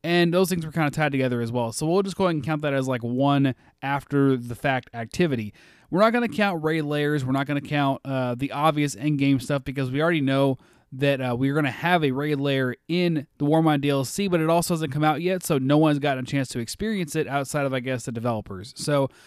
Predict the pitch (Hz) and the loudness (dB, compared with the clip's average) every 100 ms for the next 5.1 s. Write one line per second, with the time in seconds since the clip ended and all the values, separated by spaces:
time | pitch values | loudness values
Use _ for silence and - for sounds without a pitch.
0 | - - 156 147 160 147 151 135 - 139 | -20 0 2 2 -2 -2 -4 -4 -2 -2
1 | 127 110 117 127 113 101 98 90 - _ | -2 -6 -6 -6 -6 -8 -10 -12 -20 _
2 | _ _ _ _ _ 156 180 185 175 233 | _ _ _ _ _ 2 2 2 2 4
3 | 269 240 233 214 - 190 165 196 190 180 | 4 4 4 4 2 -2 0 0 2 0
4 | 165 180 165 160 151 151 147 139 135 131 | 2 4 4 4 2 -2 -2 0 -2 -2